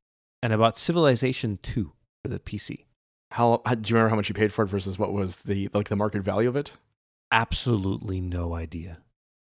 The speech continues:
Speaker 2: You just knew you were getting a deal.
Speaker 1: I, I don't even know if I got a deal. I'm just, "It's Boxing Day, I'm gonna buy something," and what a waste of time that was.
Speaker 2: <laughs> Uh, all that to say, like, uh, is there anything you're on the lookout for this year? Like, do you
Speaker 1: N-
Speaker 2: care?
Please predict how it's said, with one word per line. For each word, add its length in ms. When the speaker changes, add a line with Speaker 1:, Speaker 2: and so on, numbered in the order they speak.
Speaker 2:
You 120
just 160
knew 60
you 80
were 60
getting 180
a 60
deal. 360
Speaker 1:
I, 280
I 100
don't 120
even 220
know 160
if 120
I 80
got 160
a 40
deal. 220
I'm 140
just, 160
"It's 180
Boxing 400
Day, 260
I'm 80
gonna 140
buy 220
something," 480
and 100
what 100
a 40
waste 260
of 60
time 180
that 140
was. 220
Speaker 2:
<laughs> 760
Uh, 460
all 140
that 160
to 80
say, 200
like, 360
uh, 260
is 200
there 100
anything 340
you're 120
on 80
the 40
lookout 240
for 160
this 160
year? 240
Like, 120
do 100
you 60
Speaker 1:
N- 60
Speaker 2:
care? 280